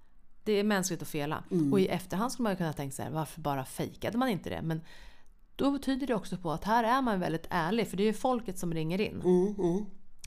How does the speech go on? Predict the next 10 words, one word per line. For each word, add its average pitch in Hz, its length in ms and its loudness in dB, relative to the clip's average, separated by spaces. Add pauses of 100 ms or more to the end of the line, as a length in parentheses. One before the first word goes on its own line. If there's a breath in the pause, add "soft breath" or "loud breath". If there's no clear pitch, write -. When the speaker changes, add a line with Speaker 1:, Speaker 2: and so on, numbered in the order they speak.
(160)
Speaker 1:
Och 185 100 4
jag 170 100 6
brukar 214 180 4
ofta 185 160 0
tänka, 170 300 0
när 175 60 2
man 165 120 4
ringer 180 280 4
in, 233 320 2 (220 loud breath)
Speaker 2:
Mm. 156 260 -2